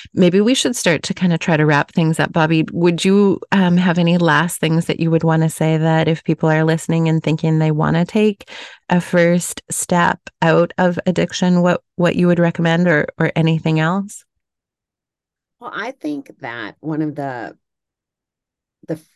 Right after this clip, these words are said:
Speaker 2: first things to do, and I guess it kind of ties into the compassion, right? Or giving yourself grace,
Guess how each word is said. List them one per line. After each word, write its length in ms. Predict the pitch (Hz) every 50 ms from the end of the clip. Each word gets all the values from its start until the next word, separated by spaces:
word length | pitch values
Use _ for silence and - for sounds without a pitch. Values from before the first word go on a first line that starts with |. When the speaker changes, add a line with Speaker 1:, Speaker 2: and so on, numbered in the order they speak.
| _ _ _ _
Speaker 2:
first 300 | - 208 233 220 - -
things 320 | - 151 151 156 156 - -
to 80 | 135
do, 420 | - - 107 104 107 107 120 147 147 -
and 120 | - 139 139
I 60 | 131
guess 200 | 127 147 156 -
it 60 | -
kind 220 | - - 139 127
of 100 | 123 120
ties 300 | - - 123 117 127 -
into 200 | 117 120 117 117
the 120 | 110 117 -
compassion, 640 | - 113 117 123 - 117 110 117 - - 117 110 110
right? 220 | 110 110 113 110
Or 80 | 113 107
giving 260 | 110 110 117 117 110
yourself 400 | 110 120 - - 110 107 _ _
grace, 380 | - 104 95 85 80 - -